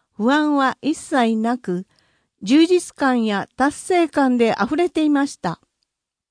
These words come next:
今回の教室で学んだチャレンジする楽しさは、きっと子供たちの心の中に残ることでしょう。子供たちの成長は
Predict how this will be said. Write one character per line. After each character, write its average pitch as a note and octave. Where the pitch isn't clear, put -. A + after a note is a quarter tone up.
今 F4+
回 C#4+
の A#3+
教 C#4
室 -
で C#4+
学 C4+
ん B3
だ F3+
チ C#4+
ャ E4
レ F4
ン D4+
ジ B3+
す A#3
る A#3+
楽 C#4
し -
さ A#3+
は、 F#3
き F#4
っ F4+
と C#4
子 C#4
供 D#4+
た D4+
ち A#3+
の A#3
心 D#4
の E4
中 E4
に G#3
残 G3
る D4
こ A#3+
と A3+
で G3
し G#3+
ょ F#3
う。 -
子 C4
供 F4+
た D#4
ち B3+
の B3+
成 C#4+
長 C4+
は A#3+